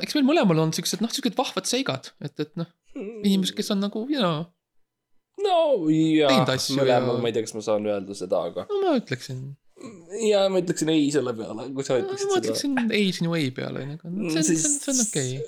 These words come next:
Speaker 1: on okei.
Speaker 2: no selle peale, äh, selle, oota, siis, äh, kas sa ütled, äh,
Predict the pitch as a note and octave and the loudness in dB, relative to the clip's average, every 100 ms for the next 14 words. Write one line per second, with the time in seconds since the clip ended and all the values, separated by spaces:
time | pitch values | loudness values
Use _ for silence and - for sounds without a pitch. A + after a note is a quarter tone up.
0 | - D#3+ C#3+ - - - F#3 F3+ E3+ D3 | 0 0 0 -4 -8 -4 0 2 4 2
1 | C#3+ - D3+ C3+ - - _ - - - | 0 -2 -2 -4 -10 -20 _ -20 -20 -2
2 | E3+ D#3 B2 - - D3+ - C#3 - D3+ | 2 2 0 -12 -14 -10 -2 -2 -2 -12
3 | - C#3 - - C#3 - - - - - | -8 -6 -6 -2 -2 -2 -8 -14 -18 -16
4 | - C#3 - _ - _ _ B2+ B2 | -14 -16 -16 _ -20 _ _ -2 0